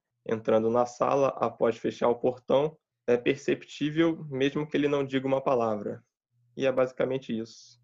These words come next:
Não temos palavra, estamos abandonados, ninguém olha pra nós. Em dois mil e dezoito, quando eu voltava da faculdade,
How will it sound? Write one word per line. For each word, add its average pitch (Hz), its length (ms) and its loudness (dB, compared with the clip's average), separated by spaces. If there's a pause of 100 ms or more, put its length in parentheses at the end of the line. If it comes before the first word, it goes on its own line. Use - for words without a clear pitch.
(200)
Não 117 200 -4
temos 117 360 -4
palavra, 131 640 0 (340)
estamos 117 420 -2
abandonados, 120 1000 0 (120)
ninguém 120 360 -2
olha 117 280 0
pra 120 240 -4
nós. - 340 -6 (240)
Em 117 80 -2
dois 117 140 2
mil 131 100 -2
e 131 40 -2
dezoito, 135 440 0 (420)
quando 117 200 -2
eu 110 60 2
voltava 113 420 2
da 113 100 0
faculdade, 117 800 -2